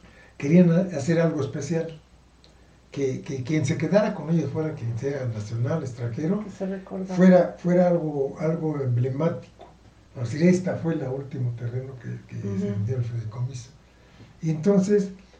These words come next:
Speaker 1: pues hubo muchos, este, que pelearon este asunto, le encargaron al subsecretario de Turismo que él se encargara de hacer el programa que debían cumplir los que querían participar en ese terreno.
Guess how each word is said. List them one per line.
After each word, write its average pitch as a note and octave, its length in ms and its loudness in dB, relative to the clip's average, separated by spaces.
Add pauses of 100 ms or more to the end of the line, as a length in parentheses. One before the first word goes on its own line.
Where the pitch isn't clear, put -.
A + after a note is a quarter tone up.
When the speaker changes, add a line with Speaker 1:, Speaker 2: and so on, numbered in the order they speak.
(560)
Speaker 1:
pues D3+ 140 0
hubo A#3 140 4
muchos, G#3 440 2
este, C3+ 540 -4
que - 140 -10
pelearon D3+ 340 -6
este D3+ 160 -8
asunto, F#3 400 0
le D3 100 -2
encargaron C3 560 -2
al A#2+ 140 -4
subsecretario A#2 720 -6
de A#2 80 -2
Turismo A#2+ 640 -2
que A#2 240 -4
él A#2+ 80 0
se B2 160 -6
encargara A#2+ 480 -4
de G#2+ 160 -4
hacer B2 280 -6 (600)
el D#3+ 160 -4
programa D#3+ 600 -2
que C#3 140 -6
debían C3 400 -4
cumplir B2+ 500 -6 (320)
los - 160 -14
que A#2 140 -12
querían A#2 480 0 (300)
participar B2+ 720 -8
en A#2+ 120 -4
ese A#2 220 -2
terreno. E3+ 460 -4